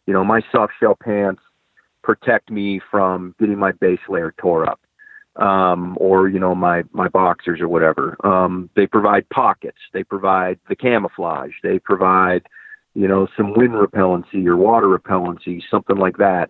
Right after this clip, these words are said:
You know, our pants, a lot of the big game pants have knee pockets. Um,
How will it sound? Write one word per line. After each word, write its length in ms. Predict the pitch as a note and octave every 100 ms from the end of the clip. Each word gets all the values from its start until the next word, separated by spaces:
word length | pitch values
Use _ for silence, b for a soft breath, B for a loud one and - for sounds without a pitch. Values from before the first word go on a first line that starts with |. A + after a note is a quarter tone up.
| -
You 140 | G2+
know, 160 | F#2 F#2+
our 120 | F#2+
pants, 380 | - G2+ F2+ -
a 40 |
lot 180 | F#2+ F#2
of 120 | F2+ -
the 100 | F#2
big 200 | - G#2
game 180 | G2 F#2
pants 320 | G2+ F#2 -
have 140 | F2+
knee 160 | G2+ A2+
pockets. 480 | - E2+ E2 - _ - _ B B B B _
Um, 640 | - G#2+ G2+ F#2+ F2+ F2+